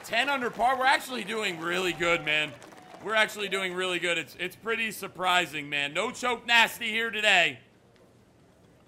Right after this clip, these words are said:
I always say that and then I choke.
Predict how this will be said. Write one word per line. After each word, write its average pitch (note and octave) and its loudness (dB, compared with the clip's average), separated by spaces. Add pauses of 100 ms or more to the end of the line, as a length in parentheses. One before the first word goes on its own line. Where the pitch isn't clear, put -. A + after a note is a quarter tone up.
(720)
I C#3+ -2
always G#3+ -4
say G#3 0
that E3 2
and D3 -8
then D#3 0
I D3 2
choke. C#3+ -4